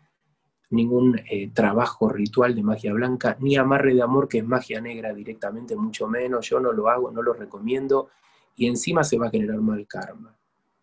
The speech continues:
O sea, experiencias que van a volver sobre usted, que van a ser desagradables, de las cuales que va a haber,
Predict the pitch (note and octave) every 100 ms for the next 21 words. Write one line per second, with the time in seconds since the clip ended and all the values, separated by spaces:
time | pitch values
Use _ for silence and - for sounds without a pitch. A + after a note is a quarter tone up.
0 | _ - A2 A#2 - A#2 A2+ C#3+ D3 C#3
1 | - A#2+ A2+ A2+ B2 A2 A2 A2 A2+ -
2 | G2+ A2 - - A2+ G#2 G#2+ A2 A2 A2
3 | A2 A#2+ A#2+ C3 D#3+ F3 C3 A2+ G#2 -
4 | A2+ A2 G2 G#2 G2+ G2+ G#2